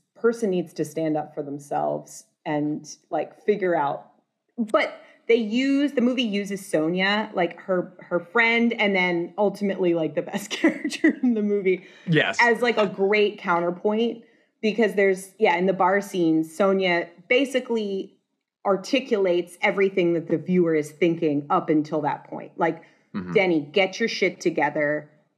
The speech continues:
Speaker 1: You're attracted to scum.
Speaker 2: <laughs>
Speaker 1: You need to, like, get your life in order and recognize, like, <laughs> who, who the people,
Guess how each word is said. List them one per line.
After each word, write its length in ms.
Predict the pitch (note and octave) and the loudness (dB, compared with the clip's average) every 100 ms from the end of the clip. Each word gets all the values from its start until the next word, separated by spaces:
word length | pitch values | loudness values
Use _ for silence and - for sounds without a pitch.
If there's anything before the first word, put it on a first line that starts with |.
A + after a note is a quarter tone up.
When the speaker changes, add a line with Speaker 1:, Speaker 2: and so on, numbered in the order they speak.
| _ _ _ _ | _ _ _ _
Speaker 1:
You're 160 | F#3+ F#3 | 2 2
attracted 600 | F#3 G#3+ F3 F#3 G3+ F#3+ | 2 0 0 -2 -8 -4
to 80 | F3+ | -6
scum. 760 | - - E3+ D#3+ D#3+ D#3+ D#3+ D#3 - | -8 -2 2 2 2 0 -2 -4 -2
Speaker 2:
<laughs> 640 | G#3 A#3+ - - - _ | 0 0 -6 -16 -20 _
Speaker 1:
You 120 | G#3+ | 2
need 440 | A3+ G#3+ G#3 G#3 G3+ | 2 2 0 -2 -2
to, 140 | A3 | 0
like, 280 | F3 D#3+ D3 - _ - _ _ _ | 2 2 0 -8 _ -20 _ _ _
get 160 | F#3 F3+ | -2 0
your 140 | G3+ | 0
life 380 | F3+ E3 D#3+ - | 2 2 0 -2
in 100 | E3 | -4
order 680 | - E3 D#3+ D3+ D3+ D3+ - | 0 0 0 0 0 -4 -6
and 440 | F3 D#3+ D#3 D3+ D3 - _ _ - | -2 0 2 0 -2 -8 _ _ -4
recognize, 1040 | F3 F#3+ F#3 E3+ F3+ D#3+ D3+ D3+ D3+ - | 0 0 0 -2 0 0 0 0 -2 -2
like, 240 | F3 F3+ | -4 -2
<laughs> 160 | D#3+ - | -8 0
who, 320 | B3+ A#3 F3 G3 F#3 - - | 2 2 -2 -8 -10 -8 -2
who 160 | C4 | 0
the 80 | C#4 | 0
people, 360 | - A#3 A3+ | -4 -6 0